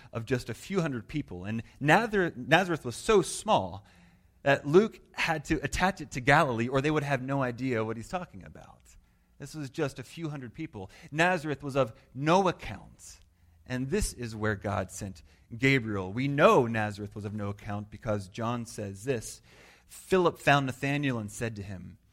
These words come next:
'We have found him of whom Moses in the law and also the prophets wrote, Jesus of Nazareth, the son of Joseph.'" Nathanael said to him, "Can anything good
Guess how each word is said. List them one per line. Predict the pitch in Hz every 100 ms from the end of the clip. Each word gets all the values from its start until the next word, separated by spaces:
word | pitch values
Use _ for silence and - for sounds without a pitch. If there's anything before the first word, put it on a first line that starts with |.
| _ _ _ -
'We | 135 180
have | 175 165
found | - 147 170 180
him | 143 127
of | 113
whom | - 139 127 - -
Moses | 117 147 170 151 139
in | 139 139
the | 123
law | 117 131 123
and | 113 123
also | 131 135 -
the | 120
prophets | - 107 113 113 -
wrote, | 139 131 - - _ _ _
Jesus | 120 151 143 123
of | 120
Nazareth, | 131 147 101 - -
the | 107
son | - 123
of | 110
Joseph.'" | 98 117 123 - - - - _ _ _ _ _ _ _ _ _
Nathanael | 127 123 160 147 143
said | 135 143 131
to | 113
him, | 110 104 101 - _ _ _ _ _ _ _ _ -
"Can | 147
anything | 147 165 185 185 180
good | 175 180 180